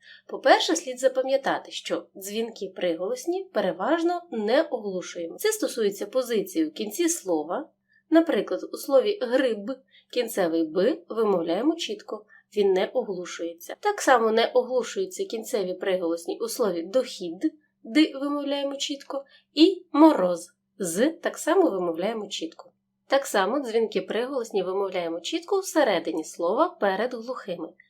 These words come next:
Тобто дзвінки перед глухим не оглушуємо. Наприклад, у слові «казка» дзвінки «з» перед глухим «к» вимовляємо чітко. «Казка». У слові «стежка»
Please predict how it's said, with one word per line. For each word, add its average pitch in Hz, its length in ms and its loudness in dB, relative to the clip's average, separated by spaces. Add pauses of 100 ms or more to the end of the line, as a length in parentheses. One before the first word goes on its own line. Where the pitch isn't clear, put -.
(160)
Тобто 196 340 0
дзвінки 190 840 -4
перед 170 340 0
глухим 247 640 0 (180)
не 190 280 0
оглушуємо. - 760 -8 (440)
Наприклад, 214 600 2
у 262 60 -4
слові 294 280 0
«казка» 226 760 0 (220)
дзвінки 196 580 0
«з» 202 300 0
перед 180 340 0
глухим 185 540 -2
«к» 370 200 0 (140)
вимовляємо 190 640 0
чітко. - 520 -8 (280)
«Казка». 214 680 2 (460)
У 294 120 -2
слові 208 300 4
«стежка» 175 760 0